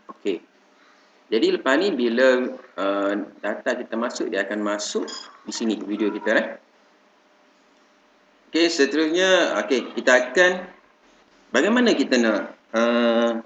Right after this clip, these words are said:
kita panggil apa? Record tanpa keluar yang ni dulu. Jadi kita boleh minimizekan dia.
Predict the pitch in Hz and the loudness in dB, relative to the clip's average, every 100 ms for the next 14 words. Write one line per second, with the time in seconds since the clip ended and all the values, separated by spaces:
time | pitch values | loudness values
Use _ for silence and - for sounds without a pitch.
0 | - 113 113 135 151 156 - - 117 120 | -8 -6 -4 0 0 -2 -6 -6 -6 4
1 | 113 - - - _ - - _ 87 73 | 6 6 2 -14 _ -20 -20 _ -4 -4
2 | - 131 226 - - _ _ 143 131 120 | -2 0 0 -4 -14 _ _ 2 4 4
3 | 110 107 107 95 92 90 101 120 113 107 | 4 2 0 -2 -4 -4 -6 -4 -6 -4
4 | 113 - _ _ _ - 147 151 147 143 | -6 -8 _ _ _ 2 6 8 8 8
5 | 139 127 98 - - 87 87 101 160 - | 8 6 4 0 -2 -4 -2 0 0 -2